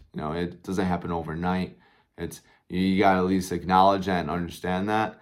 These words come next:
and then you gotta go get educated. You gotta go out and find out how to fix it. Uh, that's, that's why I'm here.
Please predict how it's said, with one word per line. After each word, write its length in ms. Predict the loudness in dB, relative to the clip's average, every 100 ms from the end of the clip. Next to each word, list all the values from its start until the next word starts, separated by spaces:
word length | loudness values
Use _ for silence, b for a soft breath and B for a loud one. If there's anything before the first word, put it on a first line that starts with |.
| b -6
and 120 | -2
then 140 | 0
you 100 | 0
gotta 220 | 0 -2
go 200 | -2 -2
get 200 | -2 -2
educated. 720 | -2 -4 -4 -6 -6 -8 -12 -16 -8
You 80 |
gotta 240 | -4 -2 -2
go 240 | -2 2
out 400 | 4 6 4 0 B B
and 840 | -4 -2 -2 -2 -4 -4 -6 -8 -12 -20 _ -20
find 500 | 0 4 6 4 4
out 220 | 4 2
how 240 | 2 2
to 100 | 2
fix 380 | 0 -6 -6 -6
it. 400 | -4 -2 -4 -10 _ _ _ _ -6
Uh, 320 | -4 -2 -2
that's, 380 | -2 -2 -4 -14 _ _ -4
that's 80 |
why 220 | 4 6 6
I'm 100 | 4
here. 400 | 2 0 -2